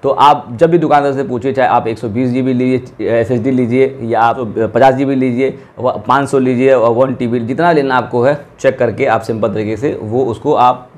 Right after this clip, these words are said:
check कर सकते हैं, इसका टीबीडब्ल्यू क्या चीज़ है। देखिए, आपके laptop में लगा हुआ, मान लीजिए पहले से ही आपके laptop में या एसएसडी लगा हुआ, इसको check करने की simple तरीके से note करके दिखाऊँगा आपको मैं। Google पे जाइएगा आप सिंपल तरीके से, Google पे जाएंगे और Google पे जाने के बाद में यहाँ लिख दीजिए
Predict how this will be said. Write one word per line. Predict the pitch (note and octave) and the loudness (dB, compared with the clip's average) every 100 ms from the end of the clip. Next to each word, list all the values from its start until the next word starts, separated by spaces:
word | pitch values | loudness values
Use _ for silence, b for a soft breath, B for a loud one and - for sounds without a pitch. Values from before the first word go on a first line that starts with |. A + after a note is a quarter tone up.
| - | -4
check | C#3+ | -2
कर | B2 | -2
सकते | A#2+ | -2
हैं, | B2 | -2
इसका | C3 | -4
टीबीडब्ल्यू | B2+ A#2 A2 G#2+ | -4 -4 -4 -4
क्या | G#2 | -4
चीज़ | G2 G#2+ | -4 -4
है। | G#2+ B B B | -6 B B B
देखिए, | D#3 D#3 | 0 4
आपके | C#3+ - F3 | 4 4 2
laptop | D#3 C3 - C#3+ C#3+ | 2 2 2 0 0
में | C#3+ | -4
लगा | B2 B2 | -2 2
हुआ, | C3+ B2 | 2 2
मान | A2+ A2 | -2 -4
लीजिए | A2 G#2 | -6 -4
पहले | A2+ B2 | 0 0
से | B2 A#2 | 0 -2
ही | B2 C3 | -4 -2
आपके | G#2+ - A#2 A2 | -4 -2 -2 -2
laptop | G#2 G#2 - A#2 A#2 | -2 -2 0 -2 -2
में | B2+ - - B - | -6 -8 -14 B -4
या | B2+ C3+ C#3 - | 2 4 4 0
एसएसडी | A#2 C3 B2 | -2 0 0
लगा | B2 G#2+ | 0 0
हुआ, | G#2 G#2 B - | 0 -4 B -10
इसको | C#3 G3 | 0 2
check | F#3 F3 | 4 2
करने | E3+ E3+ | 2 0
की | |
simple | E3+ C#3+ C#3 | 0 -2 -2
तरीके | C#3+ C#3 C3 | -2 0 -2
से | A#2 F#3 - - _ _ _ _ - A2+ | 0 -4 -6 -14 _ _ _ _ -14 -2
note | D3+ D3+ | 2 2
करके | C#3+ | 2
दिखाऊँगा | B2+ C#3 C3 | 2 2 2
आपको | A#2 C3+ | 0 -2
मैं। | D#3 D#3+ B _ | -4 -8 B _
Google | A#2 C#3+ E3 F3+ | -4 2 4 4
पे | E3+ D#3+ | 2 2
जाइएगा | C3+ D3 C#3 | 2 2 2
आप | C3+ | 0
सिंपल | C3 A#2+ B2 | -2 -4 -4
तरीके | A#2+ A#2+ | -4 -4
से, | B2+ | -4
Google | C3 A#2+ C3 | -4 -4 -4
पे | C3 | -4
जाएंगे | A2 A2 A#2+ E3 - - | -4 -4 -6 -8 -12 -10
और | A2+ | -4
Google | A#2+ C#3+ B2+ | -2 -2 0
पे | B2+ | 0
जाने | B2 B2+ | 0 0
के | |
बाद | A#2+ | 0
में | B2+ B2+ | -2 -4
यहाँ | A#2 C3 | -2 -2
लिख | A#2 | -2
दीजिए | G#2+ B2 - | -4 -6 -8